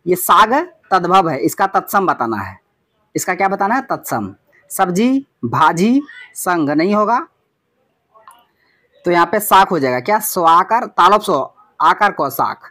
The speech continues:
तो ये साग तत्सम है। साग कैसा वर्ड है? तत्सम है। इसी का तद्भव हो गया क्या? साग। तो सब्जी, भाजी, संग नहीं होगा, साग होगा। इसका आंसर ऑप्शन सी हो जाएगा। तत्सम, तद्भव, देशज, विदेशज और एक संकर शब्द,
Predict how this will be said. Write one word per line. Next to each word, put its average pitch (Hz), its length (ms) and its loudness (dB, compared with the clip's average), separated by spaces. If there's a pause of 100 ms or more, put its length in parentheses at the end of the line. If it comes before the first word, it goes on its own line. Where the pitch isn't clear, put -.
(260)
तो 175 60 -2
ये 185 80 2
साग 202 340 2
तत्सम 202 360 0
है। 107 220 -12 (220)
साग 165 220 -4
कैसा 202 240 -2
वर्ड 214 200 0
है? 339 140 -2 (380)
तत्सम 185 400 0
है। 101 180 -10 (280)
इसी 233 180 -4
का 240 120 -2
तद्भव 208 360 2
हो 208 120 0
गया 220 120 -2
क्या? 240 180 -2
साग। 120 440 0 (480)
तो - 80 -18
सब्जी, 170 320 0
भाजी, 185 360 2
संग 175 220 -2
नहीं 185 160 2
होगा, 220 180 0
साग 170 300 -4
होगा। 185 160 -2
इसका 175 180 -6
आंसर 160 160 -4
ऑप्शन 190 300 -4 (380)
सी - 180 -4
हो 107 120 -4
जाएगा। 76 360 -10 (1080)
तत्सम, 180 300 -4
तद्भव, 139 460 -4 (140)
देशज, 151 300 -4
विदेशज 147 500 -4 (200)
और 139 120 -2
एक 143 120 -6
संकर 147 280 -4
शब्द, 107 280 -8